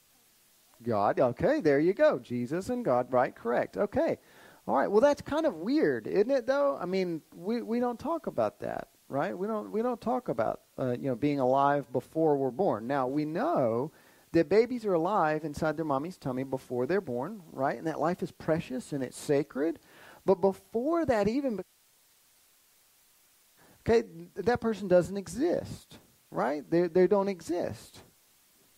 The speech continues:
But Jesus has existed before he was ever born, right? That kind of blows our mind. All right? I,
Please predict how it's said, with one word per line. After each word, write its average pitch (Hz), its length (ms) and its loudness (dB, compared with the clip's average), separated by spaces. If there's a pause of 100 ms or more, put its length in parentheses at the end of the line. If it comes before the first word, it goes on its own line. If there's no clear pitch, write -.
(260)
But 160 180 -2
Jesus 175 1080 0 (400)
has 147 160 0
existed 156 600 -2
before 208 1120 -4 (400)
he 175 160 -2
was 160 180 0
ever 190 380 0
born, 185 560 -8 (540)
right? 208 260 0
That 214 220 4
kind 285 160 4
of 185 120 4
blows 190 380 4
our 175 100 2
mind. 170 680 -6 (1080)
All 165 80 0
right? 254 200 0
I, 165 180 0